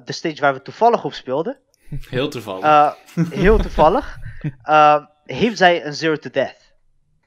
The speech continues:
Speaker 1: En ik wist dat, eh, ik wist gewoon dat telkens als ik, eh, iets op zijn shield deed, maakt niet uit wat het was, en hij een banana in zijn hand had, dat hij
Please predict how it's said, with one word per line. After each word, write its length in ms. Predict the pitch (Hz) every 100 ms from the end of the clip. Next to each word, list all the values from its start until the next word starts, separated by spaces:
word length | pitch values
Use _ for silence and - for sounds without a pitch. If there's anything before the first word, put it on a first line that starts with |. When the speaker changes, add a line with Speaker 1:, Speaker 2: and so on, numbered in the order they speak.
| _ _ _ _ - _
Speaker 1:
En 460 | - 156 147 151 147 _ _ _ _ _
ik 200 | - 214
wist 580 | 123 180 269 - _ _
dat, 680 | _ - 147 139 - - - _ _ - _
eh, 440 | 127 123 123 123 120 _ _ _
ik 160 | 139 135
wist 240 | 175 -
gewoon 480 | - 156 147 135 131 _ _
dat 260 | 131 123 _ _ _
telkens 480 | - 190 226 175 -
als 220 | 156 143
ik, 340 | 147 135 - _ _ _ _ _ _ _ _ _ _
eh, 160 | 127 123
iets 180 | 175 -
op 80 | 151
zijn 120 | 127
shield 460 | - - 196 262 -
deed, 440 | 107 143 196 _ _ _
maakt 300 | 143 190 -
niet 100 | 190
uit 320 | 143 131 120 123
wat 200 | 180 -
het 120 | 151
was, 500 | 147 214 - - - _ _ _ _
en 180 | - 151
hij 180 | 139 156
een 100 | 139
banana 320 | 120 147 214
in 120 | 226 208
zijn 120 | 185
hand 200 | 202 208
had, 220 | 196 214
dat 140 | 165 151
hij 320 | 139 135